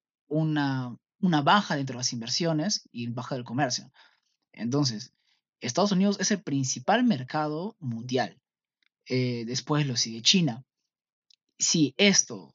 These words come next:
va más, más allá, en realidad es un, es un camino que no, es inexplorado, porque en la historia de Estados Unidos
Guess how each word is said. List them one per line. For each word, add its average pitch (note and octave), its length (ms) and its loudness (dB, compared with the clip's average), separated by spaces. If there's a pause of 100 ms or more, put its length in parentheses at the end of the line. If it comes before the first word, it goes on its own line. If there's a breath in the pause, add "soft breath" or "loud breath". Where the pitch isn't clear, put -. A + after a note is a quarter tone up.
(140)
va C#3 320 4
más, D#3 380 0
más E3 220 -2
allá, F#3 360 2 (1040)
en D#3+ 140 2
realidad F3 340 4
es F#3+ 220 0
un, G3+ 260 2 (520)
es - 180 2
un A3+ 100 6
camino F#3 540 4
que C#3 160 -2
no, D#3+ 600 -4 (160)
es F3 200 4
inexplorado, C#3 640 2 (260 soft breath)
porque D3+ 180 0
en D3 80 4
la C#3+ 60 2
historia A3 240 2
de G3+ 40 6
Estados F#3+ 300 -2
Unidos D#3+ 460 -2